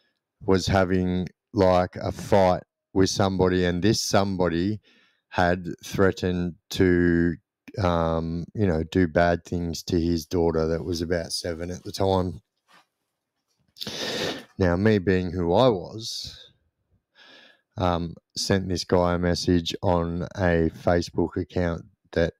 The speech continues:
is, you know, and that wasn't mine, and said, you know, "You're gonna regret saying that, mate." You know, I've made light of this before. You know,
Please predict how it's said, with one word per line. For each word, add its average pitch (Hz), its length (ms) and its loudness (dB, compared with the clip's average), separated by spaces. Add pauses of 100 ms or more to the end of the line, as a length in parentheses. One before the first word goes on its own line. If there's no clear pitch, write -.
is, 82 400 0 (880)
you 92 100 0
know, 87 260 0 (280)
and 90 340 -2
that 90 180 -2
wasn't 90 400 -2
mine, 90 380 0
and 90 180 -2
said, 87 360 0 (480)
you 101 80 -6
know, 90 140 -2
"You're 90 200 0
gonna 90 240 0
regret 87 420 0
saying 87 360 -2
that, 85 180 -6
mate." 90 300 -6 (1700)
You 104 140 -6
know, 90 220 -4 (200)
I've 107 100 0
made 110 300 2
light 95 220 4
of 82 100 -4
this 90 160 -2
before. 85 600 0 (600)
You 98 80 0
know, 87 240 2